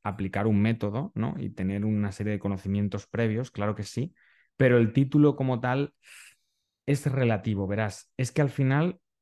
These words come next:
eh, Rafa, yo puedo decir que hago coaching y no hago coaching. Verás,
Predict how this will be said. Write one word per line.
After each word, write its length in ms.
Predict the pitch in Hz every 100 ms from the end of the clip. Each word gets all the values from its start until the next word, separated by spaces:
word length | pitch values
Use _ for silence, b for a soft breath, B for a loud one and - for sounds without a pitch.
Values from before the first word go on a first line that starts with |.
| -
eh, 880 | 113 110 110 107 104 104 101 101 95
Rafa, 460 | 113 120 151 - _ _ _ _ _ _
yo 300 | 117 110 127
puedo 280 | 123 143 143
decir 500 | 139 120 131 151 247 _ _
que 120 | - 107
hago 280 | 110 143
coaching 460 | 147 151 156 160 165 -
y 120 | 120
no 140 | 117
hago 220 | 143 110
coaching. 600 | 92 156 117 - 80 65 85 _ _ _ _ _ _ _ _ _
Verás, 640 | 107 104 131 117 - -